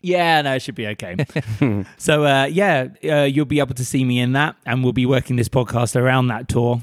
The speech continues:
Speaker 1: and, uh, hopefully we can keep these podcasts coming to you weekly, even when I'm away.
Speaker 2: So, Matt, why are we doing a book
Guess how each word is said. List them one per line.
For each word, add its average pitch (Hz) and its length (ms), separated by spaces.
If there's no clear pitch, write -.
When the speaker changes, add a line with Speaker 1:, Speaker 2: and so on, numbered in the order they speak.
Speaker 1:
and, 117 220
uh, 117 200
hopefully 127 400
we 120 120
can 123 360
keep 147 280
these 139 280
podcasts 139 480
coming 151 260
to 135 120
you 135 120
weekly, 131 600
even 127 300
when 123 140
I'm 117 140
away. 104 380
Speaker 2:
So, 156 220
Matt, 180 260
why 156 420
are 147 140
we 160 140
doing 127 480
a 127 340
book 135 320